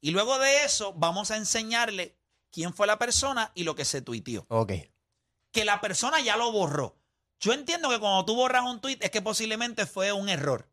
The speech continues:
Speaker 1: haberlo hecho. Y lo reconoces y borras porque eso no es lo que tú quieres hacer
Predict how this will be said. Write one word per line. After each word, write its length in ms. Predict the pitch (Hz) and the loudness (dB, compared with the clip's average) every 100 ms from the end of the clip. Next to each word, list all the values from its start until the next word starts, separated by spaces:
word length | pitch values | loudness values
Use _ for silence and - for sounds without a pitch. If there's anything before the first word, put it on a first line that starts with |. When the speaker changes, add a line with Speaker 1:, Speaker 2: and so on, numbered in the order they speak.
| _ - | _ -2
Speaker 1:
haberlo 380 | 151 175 175 143 | 2 2 2 0
hecho. 260 | 117 - | -2 -10
Y 80 | - | -4
lo 120 | 170 | -2
reconoces 680 | 170 170 214 302 339 262 - - _ - | 0 0 0 2 2 0 -4 -14 _ -8
y 140 | 196 | -2
borras 400 | 233 330 277 233 | 4 4 4 -2
porque 400 | - 202 220 262 | -4 -6 0 2
eso 320 | 311 - 240 226 _ - | 2 2 -4 -6 _ -6
no 380 | 185 202 269 277 | 0 2 4 4
es 300 | 302 - - | 2 0 -2
lo 180 | 220 208 | -4 -2
que 140 | 185 | -2
tú 140 | 170 202 | -2 0
quieres 320 | 247 247 220 | 0 0 -2
hacer 480 | 233 - 262 190 | 0 2 2 0